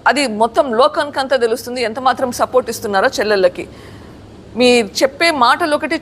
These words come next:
చేసేది ఒకటి. ఇక్కడ first of all ఈ విషయం చెల్లెల విషయం కాదు.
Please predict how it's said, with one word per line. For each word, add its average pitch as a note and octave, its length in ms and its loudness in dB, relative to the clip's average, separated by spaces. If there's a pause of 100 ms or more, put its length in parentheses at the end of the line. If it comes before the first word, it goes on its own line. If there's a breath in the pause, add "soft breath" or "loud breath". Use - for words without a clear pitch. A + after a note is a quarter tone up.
చేసేది C4+ 340 0
ఒకటి. G3+ 300 -6 (320 loud breath)
ఇక్కడ C#4+ 200 0
first C#4+ 320 0
of - 160 -4
all - 100 4 (380 loud breath)
ఈ D4+ 100 2
విషయం E4 380 -2 (100)
చెల్లెల D#4 280 2
విషయం D4 360 -2
కాదు. B3 420 2